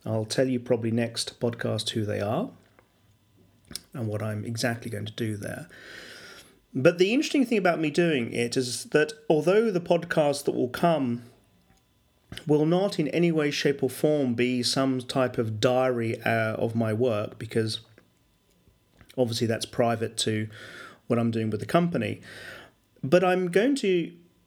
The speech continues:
use this experience because this company operates in Italy. It's an Italian company, and therefore the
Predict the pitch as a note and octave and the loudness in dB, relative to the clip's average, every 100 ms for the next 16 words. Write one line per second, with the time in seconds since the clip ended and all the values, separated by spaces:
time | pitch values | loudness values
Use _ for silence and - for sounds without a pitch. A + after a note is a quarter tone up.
0 | _ _ - D3 G#3 B3 A#3 D#3 B2+ - | _ _ -2 4 4 4 0 0 0 -4
1 | - B2+ A2 G#2+ A2 - _ _ - D3+ | 2 2 4 0 -4 -8 _ _ -2 -2
2 | D3+ E3+ E3 E3 - _ _ _ _ _ | 4 4 4 -2 -10 _ _ _ _ _
3 | _ _ _ _ _ - C#3+ F3 - A#3 | _ _ _ _ _ -4 0 0 4 2
4 | A#3 F#3 D#3+ - C3+ C3+ - - - _ | 2 0 2 2 0 0 -4 -6 -12 _
5 | _ _ - B2 A#2+ A#2+ A#2 A#2 A#2 A2+ | _ _ 0 2 2 0 0 -2 -4 -2
6 | A2+ G#2+ A2 - _ - A2+ - A2+ B2 | -4 -4 -8 -20 _ -12 -8 -4 -2 0
7 | A#2+ A2+ A2 A2 A2 G#3 C#3 A#2+ - B2 | 0 -2 -2 -4 -2 0 2 0 0 2
8 | D3 D#3 G#2+ | 2 0 -4